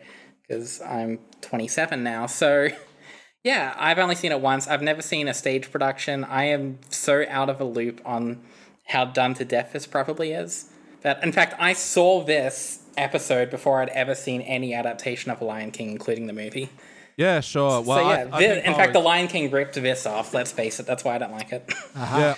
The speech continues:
Speaker 2: I still haven't seen the stage show. Have you, Beej, or?
Speaker 3: Yeah, it's really good.
Speaker 2: Oh, really?
Speaker 3: Very
Speaker 2: Where'd you see
Speaker 3: clever.
Speaker 2: it?
Speaker 3: Capitol Theatre, I think.
Speaker 2: Oh,
Speaker 3: I don't know.
Speaker 2: nice.
Speaker 3: Long time ago.
Speaker 2: Yeah, in
Speaker 1: Yeah,
Speaker 2: Sydney.
Speaker 1: streamers all over you.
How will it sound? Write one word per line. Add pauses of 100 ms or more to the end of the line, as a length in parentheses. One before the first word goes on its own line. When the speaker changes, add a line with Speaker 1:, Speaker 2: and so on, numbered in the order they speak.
(120)
Speaker 2:
I
still
haven't
seen
the
stage
show.
Have
you,
Beej,
or?
Speaker 3:
Yeah, (260)
it's
really
good. (240)
Speaker 2:
Oh,
really?
Speaker 3:
Very
Speaker 2:
Where'd
you
see
Speaker 3:
clever.
Speaker 2:
it? (180)
Speaker 3:
Capitol
Theatre, (160)
I
think.
Speaker 2:
Oh, (120)
Speaker 3:
I
don't
know.
Speaker 2:
nice.
Speaker 3:
Long
time
ago. (360)
Speaker 2:
Yeah,
in
Speaker 1:
Yeah,
Speaker 2:
Sydney.
Speaker 1:
streamers
all
over
you.